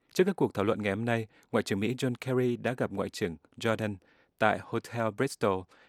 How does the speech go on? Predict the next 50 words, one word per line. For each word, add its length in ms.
nơi 140
các 140
cuộc 120
họp 220
dự 160
kiến 280
sẽ 160
diễn 180
ra. 280
Ông 140
Kerry 380
và 120
Ngoại 180
trưởng 200
Italia 500
đồng 200
chủ 200
trì 260
cuộc 200
họp 180
nhằm 140
bày 120
tỏ 220
sự 160
hậu 160
thuẫn 400
đối 180
với 220
chính 160
phủ 140
đoàn 160
kết 180
quốc 180
gia 240
mà 100
các 160
cường 180
quốc 200
phương 180
Tây 260
hy 120
vọng 280
sẽ 200
đoàn 240
kết 300
các 140
phe 180
phái 340
ở 60
Libya. 460